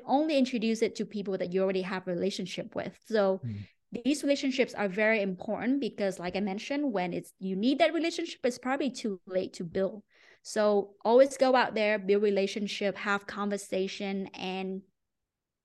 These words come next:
Speaker 1: and yeah, you will be in a position with a completely changing your life. And yeah,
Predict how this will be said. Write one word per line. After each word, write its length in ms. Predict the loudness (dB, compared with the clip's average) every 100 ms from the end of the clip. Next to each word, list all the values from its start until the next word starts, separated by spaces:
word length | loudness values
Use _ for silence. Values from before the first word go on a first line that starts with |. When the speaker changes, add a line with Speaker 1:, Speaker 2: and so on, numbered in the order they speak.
| _
Speaker 1:
and 160 | 0 2
yeah, 160 | 2
you 220 | 2 2 2
will 140 | 2
be 240 | 2 0
in 80 | 0
a 20 |
position 540 | -2 -4 -4 -4 -6 -4
with 200 | -2 -2
a 240 | -2 -6 -6 -10 _
completely 440 | -10 -6 -4 -2 -2
changing 520 | -2 -6 -6 -6 -2
your 100 | 0
life. 340 | 0 2 0 -4
And 300 | -6 -6 -4 -2
yeah, 140 | -2